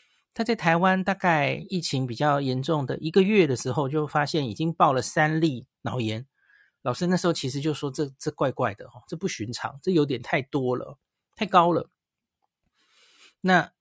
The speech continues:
那主持人就问他说：“哎，这相比于别的国家是怎么样了吼？”对，老师讲法跟我一样啊，他说别国没有看到这样的报告啊，除了香港，可是也很少嘛吼。日本没有，韩国没有，当时日本真的没有嘛，日本是四月底才报的嘛，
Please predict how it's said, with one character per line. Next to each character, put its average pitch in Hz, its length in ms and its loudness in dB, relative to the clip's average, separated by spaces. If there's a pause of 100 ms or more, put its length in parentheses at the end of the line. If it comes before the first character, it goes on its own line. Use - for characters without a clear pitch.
(600)
那 175 220 0
主 139 120 0
持 135 120 -2
人 135 100 0
就 160 100 2
问 160 140 2
他 147 140 0
说 151 140 -2
：“哎， 147 100 -2
这 185 160 4
相 175 240 0
比 139 140 0
于 123 60 -4
别 127 160 -2
的 139 80 -2
国 139 160 -2
家 143 160 0
是 139 140 -6
怎 131 100 -4
么 107 120 -6
样 131 220 -2
了 127 100 -8
吼？” 117 180 -8 (800)
对， 156 180 2
老 139 120 2
师 214 160 -2
讲 139 220 0
法 127 180 0
跟 185 180 0
我 143 120 2
一 120 100 -2
样 156 160 0
啊， 123 180 -4
他 185 80 -2
说 233 180 -2 (120)
别 190 120 4
国 196 120 2
没 208 140 4
有 233 140 2
看 185 220 -2
到 185 100 4
这 185 140 0
样 175 80 2
的 160 80 2
报 165 180 4
告 151 120 2
啊， 139 140 2
除 156 300 0
了 190 120 2
香 160 320 0
港， 139 260 -4 (360)
可 - 100 -6
是 196 140 -2
也 143 120 0
很 143 160 0
少 - 260 -2
嘛 123 140 -8
吼。 117 160 -6 (440)
日 214 120 -2
本 139 180 0
没 123 180 0
有， 123 160 0
韩 143 220 -2
国 147 160 2
没 139 180 0
有， 120 220 -4
当 202 160 2
时 175 180 2
日 196 80 4
本 151 160 2
真 160 100 2
的 160 80 2
没 131 200 2
有 131 120 2
嘛， 117 200 -4
日 190 100 2
本 135 160 0
是 185 80 0
四 175 240 0
月 151 140 4
底 110 200 -10
才 110 200 -6
报 117 240 2
的 127 100 -14
嘛， - 100 -16